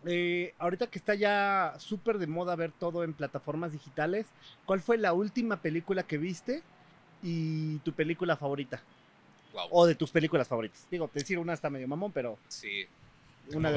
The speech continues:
Speaker 2: varias.
Speaker 1: favoritas.
Speaker 2: Eh, bueno, la última que vi, o sea, ya es, es bien antigua, pero la vi ayer en la noche,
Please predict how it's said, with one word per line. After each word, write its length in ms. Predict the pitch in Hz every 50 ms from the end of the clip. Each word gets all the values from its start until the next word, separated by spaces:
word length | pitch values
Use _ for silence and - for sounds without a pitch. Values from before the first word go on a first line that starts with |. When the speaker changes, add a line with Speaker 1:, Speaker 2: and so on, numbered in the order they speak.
| 120 120 117
Speaker 2:
varias. 300 | 117 110 - - - -
Speaker 1:
favoritas. 220 | - - - - - - - - -
Speaker 2:
Eh, 600 | - - 117 117 113 113 113 110 - 110 104 101 -
bueno, 400 | - - - - - 175 208 240
la 100 | 202 160
última 260 | 170 175 165 226 220 -
que 100 | - 160
vi, 120 | 170 196
o 20 | 180
sea, 160 | 147 151 135
ya 100 | 131 135
es, 200 | 135 - - - - -
es 80 | 123 117
bien 140 | 143 156
antigua, 300 | 147 135 - 143 160 151
pero 120 | - 123 120
la 100 | 117 117
vi 240 | 127 131 139 151 139
ayer 220 | 123 123 131 139
en 80 | 139 139
la 80 | 127
noche, 280 | 127 143 147 - 208